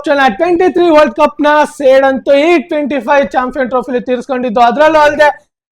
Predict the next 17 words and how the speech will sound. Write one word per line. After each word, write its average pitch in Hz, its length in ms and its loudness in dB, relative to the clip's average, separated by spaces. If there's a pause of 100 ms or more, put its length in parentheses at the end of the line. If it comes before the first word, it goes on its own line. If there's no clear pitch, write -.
(100)
ಟ್ವೆಂಟಿ 294 460 2
ತ್ರೀಲಿ 285 800 -2
ಏನು 294 340 0
ನಾವು 269 120 -6
ಗೆಲ್ಬೇಕು 277 720 0
ಅಂತ 311 180 -2
ಅನ್ಕೊಂಡಿದ್ದೋ, 254 460 0
ಅದು 226 240 2
ಅನ್ಫಾರ್ಚುನೇಟ್ 277 840 -2
ಆಗಿ 277 300 -2
ಕಮ್ಮಿ 349 600 -2 (340)
ಟಾರ್ಗೆಟ್ 269 420 0
ನ 262 60 -4
ಕೊಟ್ಟು 254 380 -4
ನಾವು 240 220 -2
ಸೋತಿದ್ರು. 226 460 -4
ಆದ್ರೆ 277 840 2